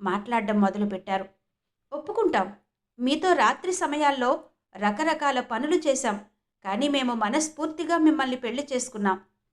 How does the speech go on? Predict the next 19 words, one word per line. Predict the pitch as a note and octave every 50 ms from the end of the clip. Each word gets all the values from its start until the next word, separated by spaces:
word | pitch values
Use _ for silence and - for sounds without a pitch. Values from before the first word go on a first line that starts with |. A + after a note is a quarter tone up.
| _ -
"సరిగ్గానే | - - G#3 G3 G3+ G3+ G#3 C4 C#4 D4+ D#4+
చెప్పారు. | D#4 D#4 C#4 - - A#3 G3+ F#3+ - - _ _ _ _ _ _ -
మేము | A3+ C4 C#4+ D4 D#4
మీతో | C#4+ B3+ B3+ C#4 - D4 B3+ C4 D#4 - - _ _ _ _ _ G#3
బ్లాక్ | G3 G#3 B3+ - - - -
మ్యాజిక్ | D4 D4 C#4+ C4+ D#4 D4+ - -
చేస్తున్నాం, | C4+ D4 C#4+ - - C4+ B3 G#3+ F#3 F#3 - _ _ _ _ _ _ -
కానీ | A3 A3 A#3 C4 B3 A#3 - - _ _ _ _ _ _ -
ఇప్పుడే | C#4 - - - G4+ G#4 G4+ F#4+ - -
ఆ | B3 A#3+
రహస్యాన్ని | A3+ A3+ A#3 C#4 D#4+ D#4 - - D4+ C#4+ C4 B3+ - -
చెప్తే | A3+ - - - B3+ A#3+ B3+ - - _ _ _ _ _ G#3
మొత్తం | G3+ G#3 G#3+ G#3 - - C#4 C4+ B3 A#3
నాశనమవుతుంది. | G#3+ G3 A3 - - C#4+ C4 B3+ A3 G#3 G3+ G3+ G#3 G3+ G3 G3 G3+ - - _ _ _ _ _ _ _ _
త్వరలో | C#4+ D4 E4 F#4+ G4 G4+
అసలు | G4 - - C4+ B3+ - F4+ F4+ F4+
విషయమంతా | D#4 D#4+ D#4 - D4+ D4 C4 - B3+ B3+ - C#4
మీకే | C4 A#3+ A#3 C4 C4+ - D4+
అర్థమవుతుంది. | C#4 B3 - - - B3 A#3+ G#3 G3+ G3+ G#3 G3+ G3 F#3+ F#3 -